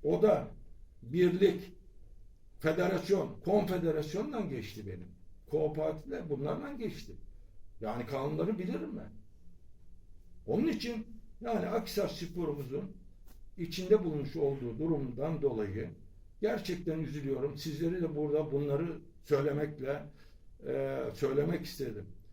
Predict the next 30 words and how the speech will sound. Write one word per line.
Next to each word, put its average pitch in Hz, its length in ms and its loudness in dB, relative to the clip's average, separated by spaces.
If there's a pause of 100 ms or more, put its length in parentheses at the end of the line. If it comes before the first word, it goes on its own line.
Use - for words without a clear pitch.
(160)
Değerli 156 280 4
arkadaşlar, 120 580 -2 (460)
benim 165 360 2
yaşım 160 320 2
yetmiş 143 400 0
üç. 147 300 -2 (440)
Biz 156 400 2
mevki, 160 440 4
mek-, 143 560 2
ma-, 143 340 -2
makam 147 360 0
sahibi 147 680 2 (140)
olmak 151 420 4
için 143 260 -4
değil. 139 300 -2 (840)
Biz 208 320 4
Akhisar 185 460 6
Spor 190 380 4
için 160 260 2
bu 226 100 4
yaşta 190 380 8
ben 185 240 0 (600)
mücadelemi 165 680 4
veriyorum. 110 420 -4 (340)
Bütün 180 280 6
Akhisarlıları 143 760 2
da 214 280 0 (200)
bu 165 160 2
Akhisar - 360 0
Spor'a 180 680 2